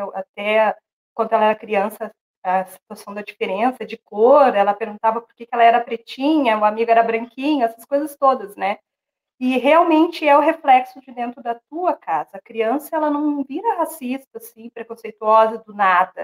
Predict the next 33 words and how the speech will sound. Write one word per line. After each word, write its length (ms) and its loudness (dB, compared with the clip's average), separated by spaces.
Ela, 360 0
ela 180 -2
aprende 460 -8
dentro 320 -4
de 120 -10
casa, 480 -2
o 40 -20
que 120 -14
ela 100 -8
escuta, 600 -10
ou 240 -8
se 100 -14
ela 140 0
sai 180 -8
dizendo 300 -16
o 60 -14
nome, 500 -4
né? 500 2
E 220 -12
a 80 0
criança 380 2
é 40 2
muito 360 4
sincera, 1080 0
sabe? 680 0
Ela 180 -2
é 60 -2
muito 760 -2
pura, 380 4
assim, 260 -8
nesse 240 -10
sentido, 440 -14
assim. 380 -8